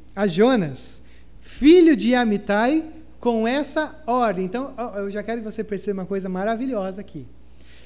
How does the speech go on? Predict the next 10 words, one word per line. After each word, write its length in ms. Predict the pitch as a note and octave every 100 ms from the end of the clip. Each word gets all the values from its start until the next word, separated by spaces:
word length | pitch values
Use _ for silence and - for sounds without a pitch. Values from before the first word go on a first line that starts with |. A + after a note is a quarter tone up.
| -
Perceba, 400 | - C#4 C#4 D#4+
assim, 180 | C#4+ D4
que, 200 | C#4+ D4+
que 240 | - - B3
Deus, 320 | C4 C#4+ C4
ele 160 | C4+
não 280 | C4 C#4+ E4+
é 100 | D#4+
como 220 | D#4+ D#4+
nós. 600 | D#4+ B3 D#3 - - -